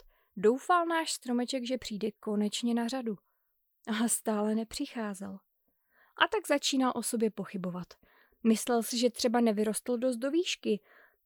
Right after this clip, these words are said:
nebo třeba naopak až moc. Kdyby měl lepší barvu, určitě by si jej už někdo dávno koupil – nebo kdyby rostl hned na kraji lesní školky a ne až ve třetí řadě,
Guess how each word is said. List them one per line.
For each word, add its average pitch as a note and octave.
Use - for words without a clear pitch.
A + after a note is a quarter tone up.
nebo G3
třeba G#3+
naopak G#3+
až A3+
moc. B3
Kdyby A3
měl A#3+
lepší A3
barvu, G#3
určitě D4
by B3
si -
jej A3+
už G3+
někdo G3
dávno G#3
koupil – G#3+
nebo A3
kdyby A3+
rostl C#4+
hned C#4
na D#4+
kraji D#4
lesní D#4
školky -
a G3+
ne C4
až D4
ve C#4
třetí C#4+
řadě, B3